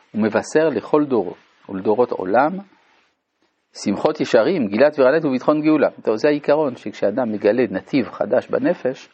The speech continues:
אז הנתיב הזה משמש אחר כך את כולם.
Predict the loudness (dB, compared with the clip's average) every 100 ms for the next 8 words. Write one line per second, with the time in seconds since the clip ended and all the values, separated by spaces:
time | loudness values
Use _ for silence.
0 | -20 -20 -20 _ _ -4 0 0 0 0
1 | 0 2 0 -2 -2 -2 -2 0 0 2
2 | 2 2 -2 -20 _ _ -10 -10 -4 0
3 | 2 2